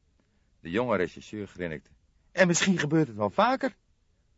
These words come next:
Wie weet van hoeveel doden voor het vluchtige er nog een opsporingsbericht loopt."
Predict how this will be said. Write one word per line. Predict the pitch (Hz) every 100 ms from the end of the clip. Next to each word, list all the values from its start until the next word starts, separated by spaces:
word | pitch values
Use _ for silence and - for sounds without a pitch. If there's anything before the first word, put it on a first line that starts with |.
| _ _ _ _ _ _ _ _ _
Wie | 151 226
weet | 240 254 -
van | 208
hoeveel | 185 233 220 202
doden | 151 226 220 180
voor | 196
het | 185
vluchtige | - 233 185 202 196
er | 165
nog | 170 151
een | 185
opsporingsbericht | 247 220 - 262 247 202 240 226
loopt." | 220 202 180